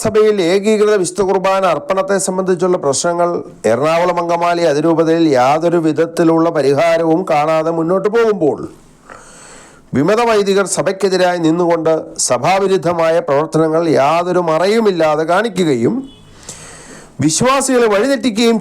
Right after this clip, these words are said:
ചെയ്യുമ്പോൾ അവർക്കെതിരെ യാതൊരു നടപടിക്കും ഒതുങ്ങാത്ത സഭാതലവൻ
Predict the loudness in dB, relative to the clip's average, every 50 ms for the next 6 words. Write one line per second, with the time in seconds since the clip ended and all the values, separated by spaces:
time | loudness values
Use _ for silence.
0 | 2 2 2 2 2 2 0 -2 -2 -4 -8 -12 -14 -16 -20 -20 -20 -20 -20 -20
1 | -20 -20 -20 -20 -20 -20 -20 -20 -20 -20 -20 -20 -20 -18 -6 -2 0 2 2 0
2 | 0 0 0 2 2 4 4 4 4 4 2 2 2 2 2 2 2 2 2 2
3 | 2 2 2 2 2 0 0 -2 -2 0 0 -2 0 -2 -6 -2 0 0 2 2
4 | 2 2 0 0 -2 -2 -4 -4 -4 -10 -12 -12 -20 -20 -20 -20 -20 -18 -18 -18
5 | -18 -18 -18 -20 -20 -20 -20 -20 -20 -18 -18 -16 -16 -16 -16 -16 -16 -16 -10 -6
6 | -2 -2 0 0 0 0 2 2 0 0 0 -2 -4